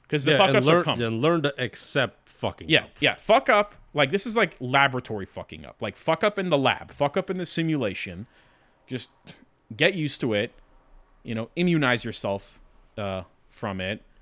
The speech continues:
Speaker 1: And so wha-, when it happens, when, when it happens on a bigger scale, you'll be better prepared.
Speaker 2: Oh, you'll be better prepared, and you'll know how to come back from it.
Speaker 1: Yeah, and you'll, you'll learn that, okay, failure happens. And you're
Speaker 2: Yeah.
Speaker 1: actually not gonna fear it anymore. Like, when you're first starting something out, when you have,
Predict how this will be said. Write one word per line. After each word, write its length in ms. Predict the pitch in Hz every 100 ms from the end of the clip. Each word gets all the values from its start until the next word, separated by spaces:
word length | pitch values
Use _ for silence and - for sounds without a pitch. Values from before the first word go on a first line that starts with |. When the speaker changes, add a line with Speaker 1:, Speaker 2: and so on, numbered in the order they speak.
| _ _ _ -
Speaker 1:
And 520 | 104 104 104 101 101
so 160 | - 120
wha-, 300 | 139 139 135
when 100 | 120
it 40 |
happens, 420 | 143 143 127 117
when, 240 | - 123 120
when 140 | 120
it 40 | 113
happens 320 | 135 139 120
on 100 | 117
a 40 |
bigger 280 | 98 151 220
scale, 520 | - - 85 80 80 - _ _ _ _ _ _ _ _
you'll 180 | 113 110
be 120 | 107
better 240 | 98 90 87
prepared. 360 | 90 - 113
Speaker 2:
Oh, 140 | 120 104
you'll 180 | 95 95
be 100 | 87
better 240 | 104 104
prepared, 380 | 92 95 95 98
and 160 | 95 90
you'll 300 | 95 95 - -
know 300 | 101 113 98
how 140 | 98
to 80 | 90
come 200 | 92 90
back 220 | 87 -
from 180 | - 82
it. 160 | - - -
Speaker 1:
Yeah, 180 | 415 294
and 100 | 156
you'll, 220 | 175 170
you'll 200 | 196 165
learn 280 | 156 185 175
that, 180 | 147 -
okay, 280 | 208 202 - _ _
failure 340 | - 143 175
happens. 320 | 160 113 98
And 80 | 175
you're 100 | 240
Speaker 2:
Yeah. 40 | -
Speaker 1:
actually 160 | -
not 120 | 349 339
gonna 140 | 254
fear 240 | - 143
it 60 | 139
anymore. 340 | 92 85 78 104
Like, 160 | 139
when 100 | 196
you're 100 | 240
first 240 | 240 359 -
starting 280 | 214 202
something 320 | 190 185 160 117
out, 200 | 120 117
when 120 | 113
you 80 | 113
have, 220 | 135